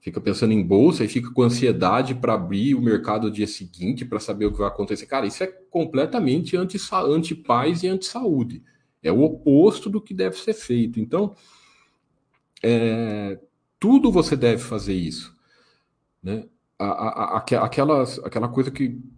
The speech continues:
quem assiste a live do Baster, ele fala muito bem. Quem se preo-, tá preocupado muito com em-, com uma empresa,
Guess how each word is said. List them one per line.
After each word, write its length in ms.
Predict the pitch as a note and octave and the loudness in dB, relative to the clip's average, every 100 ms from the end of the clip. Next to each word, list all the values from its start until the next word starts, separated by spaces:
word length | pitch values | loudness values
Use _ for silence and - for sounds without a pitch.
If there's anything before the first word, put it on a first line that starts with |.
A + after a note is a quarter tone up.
| _ - | _ -4
quem 160 | A2+ | 0
assiste 340 | A2+ - A#2 A#2+ | 0 -2 -4 -2
a 60 | |
live 240 | A2 G#2+ G#2+ | -2 -2 -2
do 100 | G#2 | -2
Baster, 420 | G2 B2 C#3 D3+ | 0 -2 -2 -2
ele 140 | C#3 | -2
fala 240 | C3 D3 C#3 | -2 -2 0
muito 300 | C#3+ E3+ A3+ | -2 -2 -2
bem. 380 | A#2 D#2 C#2+ - _ _ _ _ _ _ _ | -2 -2 -6 -14 _ _ _ _ _ _ _
Quem 240 | - C#3+ B3 | 2 6 6
se 180 | - B3 | 4 2
preo-, 460 | G3+ F3+ - - - | 4 2 2 -8 -2
tá 100 | C3+ | -2
preocupado 800 | - C3 B2 - - C#3 D3+ C3 | 2 2 2 -2 0 0 2 2
muito 540 | G#2+ B2 A3 A#3 G#3+ | 4 4 4 2 -2
com 220 | - F3 | -2 0
em-, 180 | C#3 A#2 | 2 2
com 180 | - B2 | 0 4
uma 400 | A#2 D3 F3+ D#3+ | 6 8 6 4
empresa, 760 | A#2 - G#2+ A#2+ D3 - D#2+ | 2 0 0 0 0 -2 -10